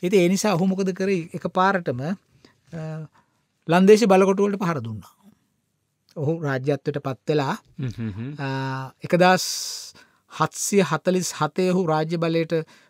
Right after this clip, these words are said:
Speaker 1: පත් වෙනවායි කියලා ඓතිහාසික මූලාශ්‍ර සඳහන් කරන්නේ. ඔහු එක්දහස් හත්සිය හැට එකේදී දියත් කරා ලන්දේසි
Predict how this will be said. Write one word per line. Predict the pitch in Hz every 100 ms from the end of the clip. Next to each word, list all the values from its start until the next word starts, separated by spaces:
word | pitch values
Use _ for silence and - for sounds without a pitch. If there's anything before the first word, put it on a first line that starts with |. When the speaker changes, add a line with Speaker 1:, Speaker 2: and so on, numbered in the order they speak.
| _
Speaker 1:
පත් | 123 -
වෙනවායි | 156 156 156
කියලා | 160 151
ඓතිහාසික | 135 156 147 139 147
මූලාශ්‍ර | 139 139 143 -
සඳහන් | 117 135 123 143
කරන්නේ. | 131 123 110 104 151 220 _ _ _ -
ඔහු | 202
එක්දහස් | 151 147 180 -
හත්සිය | 185 208
හැට | 151 143 -
එකේදී | 156 135 170 147 117 110 _ _ _ _ _ _ _ _ _ _ _ _ -
දියත් | 139 170 175
කරා | - 151 151 139 _ _
ලන්දේසි | 127 143 165 175 170 -